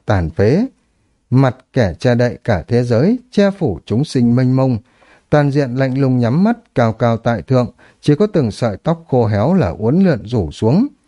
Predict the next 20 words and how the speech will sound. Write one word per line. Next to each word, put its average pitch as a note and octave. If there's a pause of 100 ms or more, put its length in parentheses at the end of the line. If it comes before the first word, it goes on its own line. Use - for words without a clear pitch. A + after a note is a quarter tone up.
(300)
Dường D3
như G3+ (220)
ở C3+
phía D3
dưới C#3+
thần G2
linh A2+ (280)
thì D#3
chúng F#3+
sinh G3+
đều B2+
là F#2
con A2
sâu A#2+
cái C3
kiến. D#3 (520)
Lại A#2+
như B2
kinh C3+
chập, A#2+